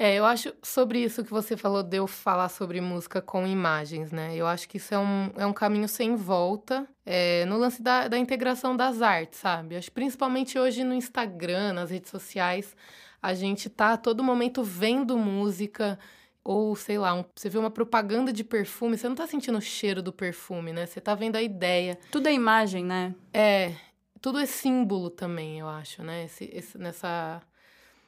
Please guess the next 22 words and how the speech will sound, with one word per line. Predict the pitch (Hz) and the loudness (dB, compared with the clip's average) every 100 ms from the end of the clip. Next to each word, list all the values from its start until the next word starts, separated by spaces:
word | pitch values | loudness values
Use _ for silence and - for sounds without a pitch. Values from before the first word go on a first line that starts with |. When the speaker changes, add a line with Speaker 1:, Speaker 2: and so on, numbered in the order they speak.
| _ _ | _ _
Speaker 1:
amplitude | 208 202 208 208 - 226 220 185 | -6 -2 -2 -4 -2 0 0 -2
de | 202 202 | -2 -4
o | |
que | 202 247 254 | -2 -2 -2
significa | 254 220 240 226 - 233 240 233 247 233 | -2 0 0 0 -2 0 0 0 0 2
uma | 226 214 | 2 2
vaca | 180 196 190 196 - | 4 4 4 0 -8
pra | 190 185 | -4 -2
mim | 185 208 247 | 0 0 0
e | 254 | 0
o | |
que | 240 233 | -2 -4
significa | 233 226 - 220 | -2 -2 -2 0
uma | 214 | 0
vaca | 185 185 180 185 | 2 0 0 -4
pra | - 175 | -6 -4
você, | 175 170 - 165 156 | -6 -8 -10 -10 -10
né? | 160 170 | -10 -10
Então, | 170 - 196 208 190 185 - - - - - - _ _ | -10 -6 -2 -2 -4 -8 -14 -20 -20 -20 -20 -20 _ _
mas | 202 196 | -2 2
pra, | 208 208 208 | 4 2 2
eu, | 214 | 0